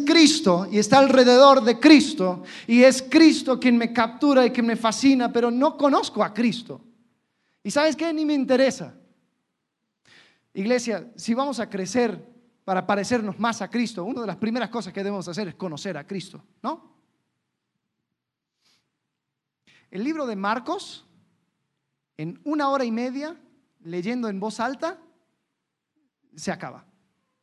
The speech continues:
Tú puedes echarte una, en una hora y media el libro de Marcos. Entonces, si vamos a crecer, tenemos que conocer a Cristo.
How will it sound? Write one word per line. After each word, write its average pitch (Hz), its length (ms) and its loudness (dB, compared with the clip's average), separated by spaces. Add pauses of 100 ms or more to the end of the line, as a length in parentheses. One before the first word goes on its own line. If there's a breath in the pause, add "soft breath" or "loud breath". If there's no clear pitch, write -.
(320)
Tú 226 120 -12
puedes 247 200 -8
echarte 226 500 -10
una, 233 320 -6
en 208 260 -10
una 277 180 -4
hora 262 120 -2
y 247 60 -6
media 247 240 -8
el 214 60 -8
libro 208 160 -10
de 196 60 -14
Marcos. - 440 -16 (1700)
Entonces, 185 680 -10 (420)
si - 120 -14
vamos 220 160 -10
a 190 60 -14
crecer, 160 400 -14 (1900)
tenemos 185 220 -10
que 165 80 -12
conocer 139 320 -16
a 131 60 -20
Cristo. - 340 -20